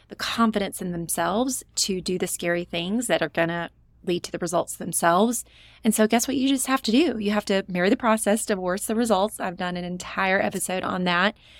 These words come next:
And you have to love and serve everyone and knowing that this business model, I'm just gonna say it, isn't necessarily gonna be a fit for everybody, but that doesn't mean you have to stop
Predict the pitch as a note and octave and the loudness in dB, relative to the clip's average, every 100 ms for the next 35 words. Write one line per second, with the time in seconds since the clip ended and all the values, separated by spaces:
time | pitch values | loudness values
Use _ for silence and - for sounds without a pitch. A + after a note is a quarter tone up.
0 | - - A3 G#3+ G#3+ A3 A#3 B3+ C4+ C4 | -20 -10 2 4 6 6 4 0 0 2
1 | G#3 G#3 A3+ G3+ G#3+ G3+ G3 F#3+ F#3 F#3 | 4 6 4 4 2 2 0 -2 -2 -4
2 | - _ _ - G#3 G#3 F#3+ G3 F#3 E3 | -8 _ _ 6 8 8 6 2 2 0
3 | D#3+ D#3+ E3 - - - - - - F#3+ | 0 2 -2 -6 -20 -20 -20 -6 0 2
4 | F#3 F#3 F#3 F3+ F3+ - F3+ G3 - - | 4 2 2 2 0 -2 -2 0 0 -2
5 | F3+ G#3 A3+ B3+ C#4 C4+ F#3+ F3+ - F#3 | -2 0 2 2 2 2 0 -2 -4 -4
6 | - F3+ G#3+ - F#3 G#3 G3 F3+ G#3+ - | -2 2 2 0 -2 -2 -4 -4 -4 -2
7 | F#3 G3+ F#3+ F3+ F3 - F3+ - B3+ B3 | 0 0 0 -2 -4 -4 -6 -4 -2 0
8 | C4+ D4+ D#4+ F4+ - - - - A3+ A3+ | 2 2 4 2 -2 -12 -14 -2 6 6
9 | A3 G3+ G#3+ G#3+ C4 A3+ G3 G3 F#3+ F#3 | 6 6 6 6 4 2 0 0 -2 -4
10 | - F3+ - - - - | -4 -4 -2 2 2 0